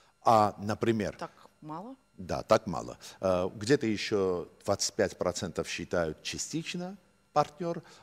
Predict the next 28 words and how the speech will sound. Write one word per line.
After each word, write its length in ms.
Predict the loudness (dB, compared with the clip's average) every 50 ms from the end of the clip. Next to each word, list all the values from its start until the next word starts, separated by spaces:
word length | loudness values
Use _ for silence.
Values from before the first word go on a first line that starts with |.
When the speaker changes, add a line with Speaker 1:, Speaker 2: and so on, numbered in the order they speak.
| _ _
Speaker 1:
а 200 | 0 2 2 2
достаточно 480 | 2 0 -4 -4 -4 -4 -6 -4 -6 -6
высокий 380 | -6 -6 -6 -6 -6 -4 -4 -4
процент, 560 | -2 0 0 0 0 0 -2 -2 -4 -4 -4
в 80 | -4
общем, 320 | -4 -2 -4 -6 -6 -6 -6
негативно 560 | -4 -2 -2 -2 -2 -4 -8 -8 -8 -8 -10
относится, 580 | -10 -10 -12 -12 -10 -12 -12 -10 -10 -10 -12 -12 -14 -14 -14 -14 -8 -4
э, 80 | 0
около 460 | 0 0 0 0 -4 -4 -4 -4 -4
тридцати 400 | -2 -4 -4 -4 -6 -10 -10 -10
шести. 440 | -8 -8 -8 -10 -10 -8 -10 -10 -10 -12 -18 _ _ _ _ _ _ _ -12
Н-, 100 | -12 -10 -10
но 220 | -8 -8 -8 -6
самое 400 | -6 -2 -2 -2 -2 -2 -4 -4
главное, 480 | -2 -2 -2 -2 -2 -4 -8 -12 -14 -16 -20 -20 -20 _ -2
достаточно 500 | 0 0 2 4 2 2 2 -2 -4 -4
серьезный 580 | -4 -4 -2 0 0 0 -2 -2 -4 -6 -6
интерес 360 | -6 -6 -4 -4 -4 -4 -6 -4
к 60 | -6
Европе. 460 | -4 -4 -4 -6 -8 -8 -12 -16 -16 -18 -20 -20 -16 -4 0
Э, 240 | 2 4 4 2 0
значит, 320 | -2 -6 -6 -8 -10 -14 -20 -20 -20 _ _
когда 220 | 2 4 4 4
мы 100 | 2 0
ставили 340 | -2 -2 0 0 0 0 0
вопрос 360 | 2 2 0 0 -4 -8 -2
так, 240 | -2 -2 -2 -2 -8